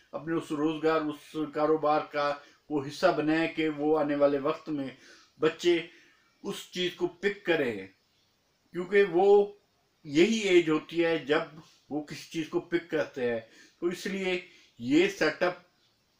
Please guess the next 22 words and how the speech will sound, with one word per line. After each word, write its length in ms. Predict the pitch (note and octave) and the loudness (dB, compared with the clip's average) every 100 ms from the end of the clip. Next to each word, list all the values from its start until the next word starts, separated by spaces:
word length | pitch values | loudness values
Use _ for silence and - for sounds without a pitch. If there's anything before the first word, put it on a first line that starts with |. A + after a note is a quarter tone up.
| _ - | _ -2
आपके 640 | D#3 D#3+ - E3+ E3+ E3+ E3+ - - | 0 0 -2 2 4 4 0 -14 -2
और 220 | D3 D3+ | 2 4
आपके 300 | D3+ D3 D#3 | 4 2 -2
बच्चों 320 | C3+ D#3 - E3+ | -2 -2 -2 -4
के 160 | D#3 | -2
लिए 280 | D3 D3 D3+ D3 _ _ _ _ | -4 -2 -4 -6 _ _ _ _
बहुत 260 | C#3+ F3+ - | -10 -8 -10
ही 60 | F3+ | -4
फ़ायदेमंद 600 | D3 C3+ D3 D3 D3 D3 | -2 0 0 0 0 0
है, 120 | D3 - - _ - | -2 -4 -16 _ -16
क्योंकि 340 | F3 G3+ F#3+ | -10 -8 -6
इस 80 | F#3 | -8
setup 400 | - E3+ D#3+ E3+ | -2 0 0 -2
को 160 | - F3 F3 - - _ _ _ _ _ - - | 2 4 4 0 -16 _ _ _ _ _ -20 -10
लगाने 440 | C3+ C#3 E3 F3 | -4 2 2 2
के 120 | F3+ F3+ | -2 -4
लिए 420 | F3+ F3+ F3+ F3 - - _ | -4 -2 -2 -4 -10 -20 _
वो 60 | D3+ | -10
खुद 300 | - G3+ F3 | -6 -6 -4
ही 240 | F#3 G3+ F#3+ - _ _ - | -4 -6 -8 -12 _ _ -6
जो 500 | B2+ F3+ F#3 F#3 F3+ | 0 2 2 0 0
मशीन 480 | F3 D3+ F3 F#3 | -2 -4 -4 -4